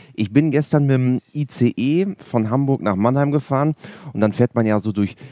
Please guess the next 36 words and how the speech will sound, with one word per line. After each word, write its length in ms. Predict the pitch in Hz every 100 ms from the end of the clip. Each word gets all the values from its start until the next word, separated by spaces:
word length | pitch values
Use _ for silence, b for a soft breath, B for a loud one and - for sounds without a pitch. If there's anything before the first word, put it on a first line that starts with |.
| 123 -
eigentlich 200 | 123 120
durch 160 | 131
die, 180 | - 110 b b
durch 140 | 110
das 180 | 104 -
Herzen 340 | 110 110 110
Deutschlands. 520 | 95 92 - 73 80 80
Wälder, 760 | 92 101 101 95 87 85 82 80 - _ _ _ _ _ - -
sieht 180 | 101
auch 140 | 92 -
einige 360 | 101 98 95
Wiesen. 280 | 82 123 127
Und 180 | 104 104
je 140 | 113 -
weiter 460 | - 98 135 - 139
südlicher 580 | 98 120 180 143 120 120
man 200 | 101 92
kommt, 320 | - 131 160 B 180 B 95
desto 380 | 101 - 101 B 127 B 90
grauer 540 | 107 104 127 135 127
werden 320 | 104 107 107 95
die, 240 | 95 95
die 240 | 87 95
Weiden. 540 | 87 98 117 123 131 131 B B B _
Es 160 | - 104
hat 160 | 120
nämlich 440 | 127 135 139 131 -
in 160 | 98
vielen 380 | 92 - 131 135
Regionen 380 | 113 95 101 98
Deutschlands 440 | 95 107 117 113
seit 200 | 95 92 -
ewigen 240 | 107 104
Zeiten 280 | - 98 98
nicht 140 | 90
geregnet. 460 | - 82 85 - 127